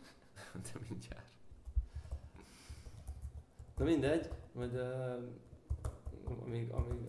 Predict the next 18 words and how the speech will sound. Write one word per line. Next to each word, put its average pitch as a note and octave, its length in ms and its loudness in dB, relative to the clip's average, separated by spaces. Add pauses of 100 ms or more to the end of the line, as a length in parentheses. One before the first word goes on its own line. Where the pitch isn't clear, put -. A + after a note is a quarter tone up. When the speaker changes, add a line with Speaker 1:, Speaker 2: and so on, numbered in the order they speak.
Speaker 2:
amíg A#2 160 0
Zoli A#2+ 220 2
mondja A2 380 2
a B2+ 200 0 (180)
kikerési C3 460 -2
nevét, C#3+ 400 6 (400)
de - 120 0
én D3 160 4
tudom, D#3 280 8
random D3 440 6
így A2 140 2
betévedtünk, C3 760 4
ugye C3+ 100 4
a B2+ 40 4
Village-ben C#3 420 6
annyira D3+ 320 6
sok, A#2 440 2
ö, A2+ 580 2